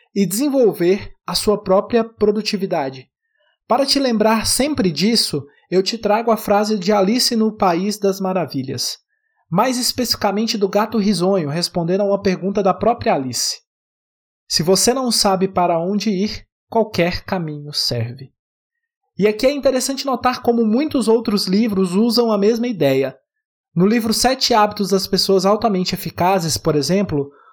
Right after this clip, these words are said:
o segundo hábito é: comece com o objetivo em mente. Bem curioso ser o segundo hábito, assim como era a segunda lei de Napoleon Hill, não é mesmo? O segundo princípio é,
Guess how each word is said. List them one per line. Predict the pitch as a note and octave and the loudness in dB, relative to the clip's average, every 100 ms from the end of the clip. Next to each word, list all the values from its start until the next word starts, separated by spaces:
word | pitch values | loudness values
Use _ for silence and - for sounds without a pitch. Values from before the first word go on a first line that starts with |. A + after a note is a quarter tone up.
| _ _ | _ _
o | G3 | 2
segundo | G3+ A3 B3+ C#4 A3+ | 2 2 0 2 4
hábito | G#3 A3 A3+ A3 | 4 2 0 2
é: | D#3+ C#3 - _ - | 4 2 -6 _ -4
comece | F3+ F3 F#3+ A3 - A#3+ | 0 2 2 2 0 -4
com | - | 0
o | G#3 | 2
objetivo | F#3+ F#3+ F3+ - F#3 F3+ | 2 0 -2 -2 -2 0
em | F#3+ | -2
mente. | E3+ C3+ C3+ - - _ _ _ _ - | -2 -6 -8 -10 -12 _ _ _ _ -4
Bem | E3 C#4+ | -2 0
curioso | E4 D#4 A#3+ A3 G#3 | 0 2 4 4 2
ser | - G3+ G3+ | 0 0 2
o | |
segundo | - F3+ G3+ A#3+ | 0 0 0 2
hábito, | F3 E3+ G3 G3+ A3 | 4 4 2 0 -2
assim | G#3 F#3 - B3+ | 0 0 -2 0
como | C4+ B3+ A3+ | 0 2 2
era | G3 A3 | 4 2
a | |
segunda | A3 G#3+ G3+ A3 | 0 -2 0 2
lei | G3 G3 | 2 2
de | G3 | 2
Napoleon | G3 G3 G3+ G3+ G#3+ | -2 -2 -2 0 0
Hill, | F#3+ D#3 | 0 0
não | C#3+ C#3+ | -2 -4
é | C#3+ | -2
mesmo? | D#3 F#3 A#3 A#3 _ _ _ _ _ _ _ _ _ - | 0 0 -2 -6 _ _ _ _ _ _ _ _ _ -4
O | A3 | 0
segundo | C#4+ B3+ D#4 E4 | 0 0 -2 0
princípio | C#4 - C#4+ C#4+ C#4 G#3 | 0 2 0 0 2 4
é, | G#3+ - | 2 -2